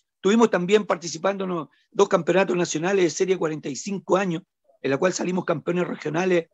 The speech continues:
consecutivamente, el dos mil seis y el dos mil siete, en, en, aquí en la región. Y, eh, en ese mismo año fuimos a dos nacionales, a Renaico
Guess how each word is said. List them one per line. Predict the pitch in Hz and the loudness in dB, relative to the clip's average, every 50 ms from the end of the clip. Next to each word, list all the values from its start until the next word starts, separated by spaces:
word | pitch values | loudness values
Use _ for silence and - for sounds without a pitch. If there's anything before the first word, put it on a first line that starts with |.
| _ _ _ _ _ _ _ | _ _ _ _ _ _ _
consecutivamente, | _ 151 143 131 - 143 123 143 127 170 196 185 175 185 196 180 - | _ -4 -4 -2 -4 -4 -4 -2 2 2 2 4 4 2 -2 -2 -4
el | 160 143 | -2 -2
dos | 151 147 | -2 -2
mil | 147 151 143 120 | -2 -2 -4 -4
seis | - - 190 190 196 | -2 0 0 2 4
y | 190 | 2
el | 170 147 | 2 2
dos | 156 147 | 0 -2
mil | 151 160 151 139 | -2 -2 -2 -4
siete, | 135 - - 202 208 202 165 165 147 151 - _ _ _ _ _ _ - - 160 | -4 -6 2 4 4 4 4 2 -4 -6 -8 _ _ _ _ _ _ -20 -20 -16
en, | - 120 120 120 - - | -14 -12 -12 -12 -12 -12
en, | - - 120 - | -10 -8 -8 -8
aquí | - - - 175 | -8 -2 2 2
en | 170 160 | 2 2
la | 160 156 | 0 -2
región. | - 226 - - 202 208 220 247 - _ _ _ _ _ _ _ _ _ _ _ _ _ | -6 -8 -2 0 2 2 2 -2 -6 _ _ _ _ _ _ _ _ _ _ _ _ _
Y, | - - 160 175 | -4 4 6 6
eh, | 180 180 180 220 - - | 8 8 6 4 4 2
en | - 160 175 170 170 170 | 0 0 0 0 2 0
ese | 170 151 - 170 156 | 0 2 2 0 2
mismo | 175 208 247 254 233 220 214 | 2 2 2 2 2 4 4
año | 233 254 254 247 254 240 - - _ _ _ | 4 2 2 2 0 0 -2 -4 _ _ _
fuimos | _ - 180 185 185 175 | _ -10 -8 -6 -4 -4
a | 165 | -4
dos | 151 190 208 | -2 -4 -4
nacionales, | 208 202 180 - 196 196 214 233 233 220 | -4 -6 -6 -6 -4 -2 -2 0 0 0
a | 196 | 0
Renaico | - 165 151 165 196 220 214 - _ - 226 226 233 | -2 -2 -2 -2 -2 -2 -2 -4 _ -12 -12 -12 -12